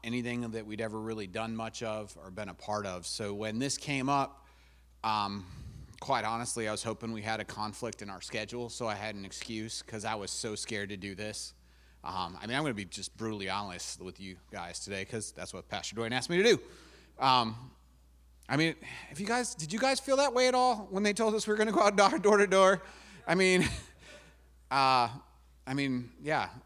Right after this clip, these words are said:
And, but at the same time, listening to our pastors, and then we had a phone call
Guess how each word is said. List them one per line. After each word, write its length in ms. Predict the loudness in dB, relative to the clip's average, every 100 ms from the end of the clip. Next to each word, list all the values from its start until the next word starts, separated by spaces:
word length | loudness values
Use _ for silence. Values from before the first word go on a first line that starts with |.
| -2
And, 400 | 2 4 2 -6 -8 4
but 300 | 6 6 2
at 80 |
the 80 | -4
same 320 | -2 0 -2
time, 560 | 0 2 4 2 0 -6 -16 _ _ _ _ _ _ _ _ -20 _ _ _ _ _ _ _ _ _ _ -20 -20 _ _ 2
listening 360 | 2 4 0
to 120 | 2 2
our 120 | 2
pastors, 840 | 0 -2 -2 -6 -6 -8 -10 -12 -18 -12
and 200 | -8 -6
then 440 | -6 -6 -6 -8 -10
we 160 | -8 -4
had 340 | -2 -2 -6 -10
a 160 | -10
phone 300 | -6 -4 -4
call 560 | -4 -4 -2 -4 -8